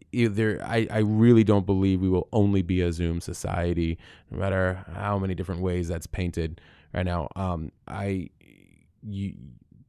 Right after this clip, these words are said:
you need face-to-face interact. We're human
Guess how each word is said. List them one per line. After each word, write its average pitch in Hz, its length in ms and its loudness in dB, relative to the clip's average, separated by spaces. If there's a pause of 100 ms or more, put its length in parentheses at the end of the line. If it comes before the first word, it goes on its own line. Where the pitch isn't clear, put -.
(300)
you 98 160 -2
need 95 440 0
face-to-face 95 600 -2
interact. 92 300 -2
We're 87 140 -4
human 98 480 0